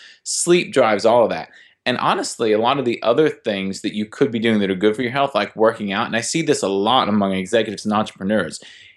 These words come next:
if you're not sleeping enough, and we'll talk about, you know, what enough means or, you know, what good sleep is, but if you're not getting enough good sleep, then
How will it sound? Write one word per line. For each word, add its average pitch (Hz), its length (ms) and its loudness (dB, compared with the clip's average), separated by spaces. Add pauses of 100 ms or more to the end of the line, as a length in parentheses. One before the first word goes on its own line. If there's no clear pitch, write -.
if 131 160 -4
you're 180 100 2
not 247 180 0
sleeping 113 540 -4
enough, 151 380 -2
and 143 160 -2
we'll 147 80 2
talk 170 240 0
about, 117 300 0 (280)
you 120 140 -8
know, 98 60 -4
what 101 200 -2
enough 117 300 -2
means 101 400 -4
or, 92 240 -2 (220)
you - 60 -4
know, 107 80 2
what 107 280 0
good 113 160 2
sleep 113 340 -2
is, 101 240 4
but 110 280 2 (140)
if 139 160 -6
you're 160 120 0
not 196 340 -4
getting 131 320 0
enough 117 320 -2
good 101 220 -2
sleep, 107 480 -6 (360)
then 147 240 -4